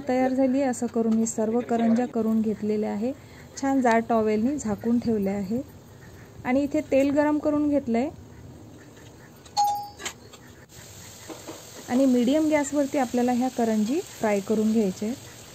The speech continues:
मस्त छोटे छोटे bubbles आलेले आहेत याच्यावर, बघू शकता तुम्ही. आणि इथे आपल्या मस्त खुसखुशीत अशा लेयरच्या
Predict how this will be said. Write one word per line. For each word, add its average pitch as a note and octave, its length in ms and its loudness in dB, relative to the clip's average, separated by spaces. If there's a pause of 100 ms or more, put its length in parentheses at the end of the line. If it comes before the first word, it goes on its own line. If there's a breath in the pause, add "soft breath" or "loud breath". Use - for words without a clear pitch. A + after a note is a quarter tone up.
(1300)
मस्त B3+ 280 -2 (120)
छोटे B3+ 160 2
छोटे B3 240 2
bubbles A3+ 460 2
आलेले G#3+ 320 2
आहेत G#3 260 -2
याच्यावर, G3+ 380 -4
बघू G3+ 300 -4
शकता G3+ 360 -8
तुम्ही. G#3 260 -4 (1300)
आणि A3+ 200 2
इथे A3 180 -2
आपल्या A#3 280 0
मस्त A#3+ 320 0 (100)
खुसखुशीत A#3 580 -2
अशा A#3 240 -2
लेयरच्या G#3 520 0